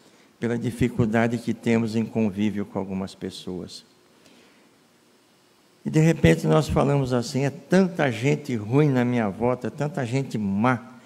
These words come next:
que tem dia que eu chego em casa que eu tenho vontade de, de explodir", né? Mas,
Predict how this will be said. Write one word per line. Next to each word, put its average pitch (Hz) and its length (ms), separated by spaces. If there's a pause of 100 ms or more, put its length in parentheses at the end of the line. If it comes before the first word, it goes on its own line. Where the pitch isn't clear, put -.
(160)
que 127 100
tem 127 280
dia 123 240
que 135 100
eu 117 40
chego 123 280
em 113 100
casa 123 380
que 127 80
eu 117 40
tenho 131 220
vontade 120 560
de, 117 280 (600)
de - 120
explodir", 113 720 (640)
né? 120 280 (960)
Mas, 226 680